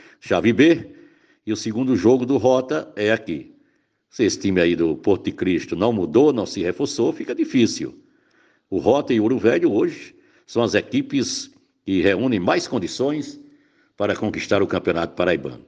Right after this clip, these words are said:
Mas futebol é futebol. Se futebol não fosse futebol, aí não tinha graça, né?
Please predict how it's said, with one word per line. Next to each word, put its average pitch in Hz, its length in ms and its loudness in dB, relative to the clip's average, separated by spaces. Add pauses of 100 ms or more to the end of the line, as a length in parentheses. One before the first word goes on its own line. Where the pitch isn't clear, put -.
(280)
Mas - 180 -4
futebol 143 360 4
é 156 60 2
futebol. 110 640 -2 (420)
Se - 140 -10
futebol 107 440 0
não 101 100 -2
fosse - 260 -2
futebol, 127 640 0
aí 95 220 0
não 87 100 -8
tinha 90 200 -8
graça, 80 460 -4
né? 98 180 -4